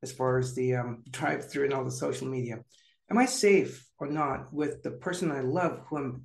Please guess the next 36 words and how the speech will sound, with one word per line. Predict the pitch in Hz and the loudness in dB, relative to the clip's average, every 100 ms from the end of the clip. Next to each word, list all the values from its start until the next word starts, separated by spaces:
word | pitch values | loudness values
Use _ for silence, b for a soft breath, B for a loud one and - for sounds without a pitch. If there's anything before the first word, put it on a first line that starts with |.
| - | -10
actually | 143 - 135 | -10 -6 -4
involved | 131 131 160 196 - | -2 0 2 2 0
with, | 131 131 - _ _ _ _ _ _ | -6 -8 -10 _ _ _ _ _ _
or | 135 143 143 | -4 0 0
with | 135 127 | 0 -4
my | 139 - | -8 -8
children | 131 - 220 185 143 | -6 0 2 2 0
or | 135 | -2
my | 131 127 | -2 -4
friends | - 208 208 165 135 | -2 2 4 4 2
or | |
my | 127 123 | -2 -4
family? | - 190 220 180 127 131 - _ _ _ _ _ _ | 0 4 4 4 0 -8 -18 _ _ _ _ _ _
So | - 180 175 170 - - _ _ _ - - | 0 4 6 4 0 -10 _ _ _ -20 0
basically, | 202 220 - 196 - 147 135 131 127 - | 4 4 2 0 2 2 2 0 -6 -4
the | 156 | -4
three | 151 190 240 220 | -4 0 2 2
worlds, | 151 156 131 120 120 | 2 2 2 0 -4
the | - | -4
nervous | 143 160 185 180 | -2 0 -2 -2
system, | 131 139 139 | -4 -2 -2
and | 147 147 | -2 0
I'm | 170 | 4
gonna, | 190 | 4
this | 185 - - - 143 151 | 4 -4 -14 -10 -10 -2
might | 160 160 | 0 0
surprise | - - 151 143 | -4 0 0 2
the | 147 | -2
audience. | 139 135 131 139 - 139 | -2 -4 -4 -6 -8 -8
I | 135 | -6
know | 143 | -4
it | 131 | -6
surprised | 127 - 131 127 | -8 -6 -6 -4
me | 131 | -2
when | 127 | 0
I | 127 | 0